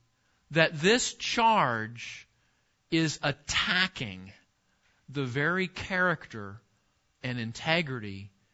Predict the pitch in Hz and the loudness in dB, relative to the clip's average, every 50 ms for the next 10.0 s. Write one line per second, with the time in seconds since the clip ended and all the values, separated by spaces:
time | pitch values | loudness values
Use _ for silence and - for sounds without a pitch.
0 | _ _ _ - 127 120 117 117 117 120 135 170 175 147 110 95 87 - - - | _ _ _ -8 -8 -6 -6 -8 -8 -6 -4 -2 0 0 0 -2 -4 -8 -14 -20
1 | - - - - _ _ _ _ _ _ _ _ _ _ _ _ _ _ _ _ | -20 -20 -20 -20 _ _ _ _ _ _ _ _ _ _ _ _ _ _ _ _
2 | _ _ 120 117 107 107 120 107 104 101 95 98 - - 110 87 80 - - - | _ _ -10 -10 -8 -6 -6 -4 -4 -6 -8 -10 -12 -12 -12 -14 -16 -18 -20 -20
3 | - _ _ _ _ _ _ _ _ _ 135 147 - - 202 202 196 208 220 226 | -20 _ _ _ _ _ _ _ _ _ -10 -10 -8 -6 -4 -4 -2 -2 -4 -4
4 | - - _ _ _ _ _ _ _ _ _ _ _ - 131 120 151 170 208 170 | -6 -12 _ _ _ _ _ _ _ _ _ _ _ -10 -4 0 0 0 2 4
5 | 185 233 226 - - 117 - - 110 95 87 85 92 - 120 110 117 170 - _ | 4 2 2 2 -2 -6 -4 -6 -8 -8 -8 -8 -10 -8 -6 -6 -6 -6 -8 _
6 | _ _ _ _ _ _ _ _ _ _ _ _ _ _ _ _ _ _ _ - | _ _ _ _ _ _ _ _ _ _ _ _ _ _ _ _ _ _ _ -20
7 | - - - - - - - - - - 247 254 302 302 285 311 311 302 339 285 | -20 -20 -20 -18 -8 -4 -2 0 4 6 8 8 8 6 2 -2 -2 -2 -2 -2
8 | - - - _ - - - 277 262 277 285 - - 247 240 233 233 233 226 233 | -6 -8 -10 _ -2 2 4 6 8 8 8 6 6 6 6 8 8 10 10 10
9 | 247 254 196 220 247 247 254 247 220 185 185 175 160 147 139 135 143 139 143 - | 10 8 6 2 2 4 4 4 4 4 4 4 6 4 4 2 0 -4 -6 -12